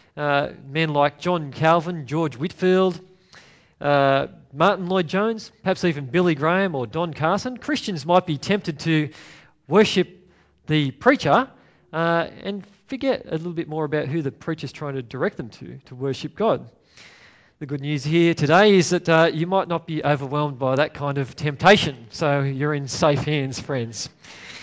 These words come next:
But one could imagine that for John's community,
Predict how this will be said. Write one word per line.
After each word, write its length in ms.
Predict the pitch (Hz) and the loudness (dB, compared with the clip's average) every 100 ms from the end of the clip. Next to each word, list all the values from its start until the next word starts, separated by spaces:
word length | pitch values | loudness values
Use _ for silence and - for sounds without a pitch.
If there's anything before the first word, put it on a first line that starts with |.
| - - | -20 4
But 180 | 208 196 | 6 8
one 200 | 285 302 | 6 6
could 120 | 240 | 4
imagine 460 | 196 185 202 202 170 | 6 6 6 4 4
that 240 | 165 165 | 2 4
for 160 | 175 160 | 2 4
John's 320 | 180 285 233 | 4 2 0
community, 640 | 180 151 135 135 240 - | -4 -4 -2 -2 -2 -4